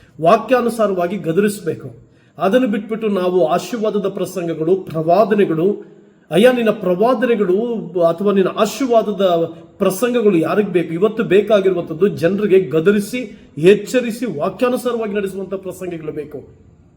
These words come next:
ಸ್ಟೇಜ್ ಮೇಲೆ ನಿಂತ್ಕೊಂಡು ಡ್ಯಾನ್ಸ್ ಮಾಡ್ಕೊಂಡು, ಸ್ಟೇಜ್ಗಳ ಮುಂದೆ ನಿಂತ್ಕೊಂಡು ಕೋಟ್ ನಾವು ಮಿಂಚ್ಕೊಂಡು, ಸ್ಟೇಜ್ಗಳ ಮೇಲೆ ನಿಂತ್ಕೊಂಡು ನಾವು ಶಿಳ್ಳೆಗಳು ಹೊಡೆಸ್ಕೊಂಡು ನಾವು ಹೋಗ್ತಾ ಇದ್ರೆ ಜನ ಎಲ್ಲಿ?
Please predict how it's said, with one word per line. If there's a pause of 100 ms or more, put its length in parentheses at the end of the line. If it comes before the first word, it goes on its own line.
(1080)
ಸ್ಟೇಜ್
ಮೇಲೆ
ನಿಂತ್ಕೊಂಡು
ಡ್ಯಾನ್ಸ್
ಮಾಡ್ಕೊಂಡು,
ಸ್ಟೇಜ್ಗಳ
ಮುಂದೆ
ನಿಂತ್ಕೊಂಡು
ಕೋಟ್
ನಾವು (200)
ಮಿಂಚ್ಕೊಂಡು, (400)
ಸ್ಟೇಜ್ಗಳ
ಮೇಲೆ
ನಿಂತ್ಕೊಂಡು (960)
ನಾವು
ಶಿಳ್ಳೆಗಳು
ಹೊಡೆಸ್ಕೊಂಡು (600)
ನಾವು
ಹೋಗ್ತಾ
ಇದ್ರೆ
ಜನ (160)
ಎಲ್ಲಿ?